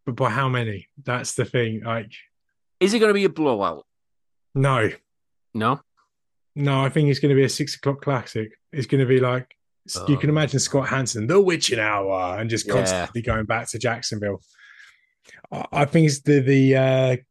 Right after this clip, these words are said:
Speaker 1: T V company is gonna look at this game and think, "Actually, we should have made this prime time." Um,
Speaker 2: It's gonna be
Speaker 1: I think
Speaker 2: like
Speaker 1: they should have made
Speaker 2: forty.
Speaker 1: it prime time anyway.
Speaker 2: Is it gonna be
Speaker 1: Um,
Speaker 2: forty-four forty-one or something like that? Is that what you
Speaker 1: yeah,
Speaker 2: think?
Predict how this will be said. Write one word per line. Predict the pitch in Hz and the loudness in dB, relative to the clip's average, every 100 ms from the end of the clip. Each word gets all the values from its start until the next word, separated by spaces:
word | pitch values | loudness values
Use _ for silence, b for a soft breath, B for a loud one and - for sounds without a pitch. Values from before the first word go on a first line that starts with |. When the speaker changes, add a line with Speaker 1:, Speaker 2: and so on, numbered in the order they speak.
| _ - | _ -2
Speaker 1:
T | 143 | 2
V | 135 | 2
company | 131 127 120 | 2 0 0
is | 113 | 0
gonna | 120 120 | 2 2
look | 120 | 2
at | 120 | 0
this | 110 | -2
game | - 110 | -2 -2
and | 101 | -2
think, | 110 | -4
"Actually, | 104 107 - 107 98 | -2 -4 -4 -4 -4
we | 107 | -4
should | - | -4
have | 107 | -4
made | 104 104 | -2 -2
this | 104 95 | -4 -8
prime | - 101 98 | -8 -8 -8
time." | 98 98 87 _ - | -8 -10 -12 _ -8
Um, | 123 120 123 123 113 117 139 _ | -2 0 0 0 -2 -4 -10 _
Speaker 2:
It's | 120 | -4
gonna | 135 | -2
be | 123 | 2
Speaker 1:
I | |
think | 143 | 2
Speaker 2:
like | 117 | 2
Speaker 1:
they | |
should | - | 0
have | 113 | 0
made | 123 | 0
Speaker 2:
forty. | 104 | 0
Speaker 1:
it | |
prime | - 104 | -2 -4
time | 95 98 104 | -4 -4 -2
anyway. | 107 98 90 - B B | -2 -4 -8 -16 B B
Speaker 2:
Is | 117 | -6
it | |
gonna | 120 | -6
be | |
Speaker 1:
Um, | 101 | -2
Speaker 2:
forty-four | - 123 104 - 117 110 | 0 0 0 0 0 0
forty-one | 113 107 107 113 101 | -2 -4 -2 -4 -4
or | |
something | - 104 | -6 -6
like | 104 | -4
that? | 104 98 | -4 -4
Is | 131 | -4
that | 131 | 0
what | |
you | 131 | 0
Speaker 1:
yeah, | 135 135 | 0 -2
Speaker 2:
think? | 139 | -6